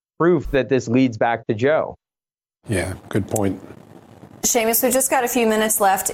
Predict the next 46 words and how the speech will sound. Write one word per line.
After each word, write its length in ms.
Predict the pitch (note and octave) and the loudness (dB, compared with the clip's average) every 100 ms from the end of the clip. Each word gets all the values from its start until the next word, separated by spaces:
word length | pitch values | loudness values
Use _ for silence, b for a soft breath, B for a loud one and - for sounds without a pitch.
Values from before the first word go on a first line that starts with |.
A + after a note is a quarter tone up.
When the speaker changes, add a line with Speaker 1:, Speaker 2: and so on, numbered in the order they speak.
| - | -2
Speaker 3:
In, 360 | G3 G3+ E3+ | 0 2 2
let's 200 | E3+ D#3+ | 2 2
see, 120 | - D#3 | 0 -2
today's 320 | D#3+ F#3 F3+ | 0 0 2
the 60 | |
eleventh. 300 | F3+ D#3+ D#3 | 2 0 0
In 120 | - F3+ | -2 0
two 220 | D4 D4 | 2 2
days, 400 | A#3 D#3 A3+ - - - | 2 2 0 -4 -8 -4
Hunter 200 | A3 A3 | 0 2
Biden 340 | G#3 G3+ G3 | 2 2 2
was 240 | F3 G#3 - | 2 2 2
slated 300 | G3+ F#3+ F#3 | 2 2 0
to 80 | |
come 380 | F3 G3 F3 F3+ | 0 2 2 2
and, 360 | - E3+ E3+ E3 | 0 0 0 0
and 160 | E3 E3+ | 0 0
speak 260 | - F#3+ | 0 -2
before 320 | F3+ - F3 F3 | -2 0 2 2
a 60 | |
closed-door 560 | F3 F3 F3 F3 E3+ E3+ | 2 2 2 2 2 2
committee 400 | - F3 E3+ E3+ | 0 0 0 2
hearing 400 | F3+ E3 E3 D#3+ | 2 2 0 -2
up 200 | E3 - | -2 0
on 220 | D#3+ E3 | 0 0
Capitol 460 | E3 E3 D#3+ D#3+ D#3 | 0 -2 0 2 2
Hill. 260 | E3 D#3+ | 4 4
His 160 | E3 E3 | 2 0
attorney, 360 | E3 E3+ E3 D#3+ | -2 0 2 2
Abbe 240 | D#3+ D#3 | 2 4
Lowell, 300 | D#3 D#3 D#3 D#3 B B | 4 4 2 0 B B
has 100 | G3+ | -2
asserted 400 | F3 F3 G3 F3 | 0 2 2 2
that 120 | E3+ F3 | 2 2
he's 200 | F#3+ F#3 | 2 2
not 240 | F3 F3 | 0 0
gonna 200 | F3 E3+ | 0 0
show 340 | E3 F3+ E3 | 0 2 4
up. 260 | D#3+ D#3 - | 4 2 2
Uh, 320 | D#3 D3+ D3+ - - - | 2 2 0 -6 -20 -6
they 100 | - | 0
say 220 | E3+ E3 E3 | 2 2 2
that 140 | E3 | 0
it's 100 | D#3 | 2
out 160 | E3 E3 | 2 2
of, 220 | D#3 | 0